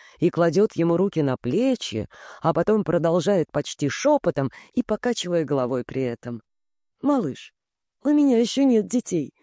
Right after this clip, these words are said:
Я буду не против, если ты освободишь для себя место в моей постели». Ее удивительные глаза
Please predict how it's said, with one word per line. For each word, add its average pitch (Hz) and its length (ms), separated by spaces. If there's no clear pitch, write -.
Я 262 160
буду 233 200
не 233 120
против, 233 460
если 208 360
ты 320 200
освободишь 247 640
для 247 160
себя 247 280
место 208 400
в 190 60
моей 226 300
постели». 190 640
Ее 143 260
удивительные 160 720
глаза 156 520